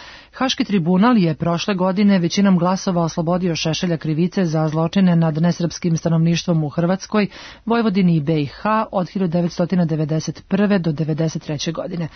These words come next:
Prvostepenom presudom je utvrđeno da su neke od zločina iz optužnice bili umešani dobrovoljci S R S,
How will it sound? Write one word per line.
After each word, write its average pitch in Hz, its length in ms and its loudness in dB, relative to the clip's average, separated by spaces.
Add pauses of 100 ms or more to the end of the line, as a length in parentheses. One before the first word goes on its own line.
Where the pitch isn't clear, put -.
(420)
Prvostepenom 202 580 2
presudom 185 420 2
je 160 60 2
utvrđeno 190 580 2
da 170 140 0
su 160 320 -2
neke 180 280 0
od 156 120 0
zločina 180 540 2
iz 156 160 0
optužnice 202 580 0 (380)
bili 247 260 4
umešani 208 520 4
dobrovoljci 170 840 0
S - 260 -6
R 165 180 2
S, - 200 -8